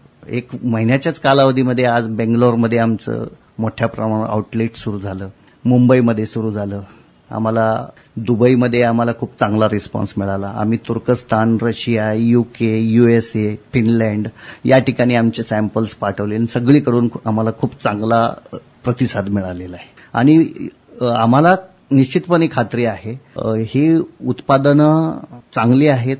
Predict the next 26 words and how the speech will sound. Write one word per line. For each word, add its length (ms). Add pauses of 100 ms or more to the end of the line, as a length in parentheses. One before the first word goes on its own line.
(380)
एकतर 380
healthy 540
आहेत, 280 (360)
नवीन 360
पिढीला 480
snacks 600
खाण्याची 380
जास्त 480 (300)
आवड 340
आहे, 440 (160)
त्यांच्याकरता 600
हे 200
snack 440
item 360
आहेत. 220 (360)
बाजारात 580
मिळणारे 800 (100)
इतर 380
स्नॅक्स, 800 (420)
अनहेल्दी 480
स्नॅक्स 440
खाण्यापेक्षा 680 (420)
हेल्दी 400
स्नॅक्स 460
खाणं 240
केव्हाही, 720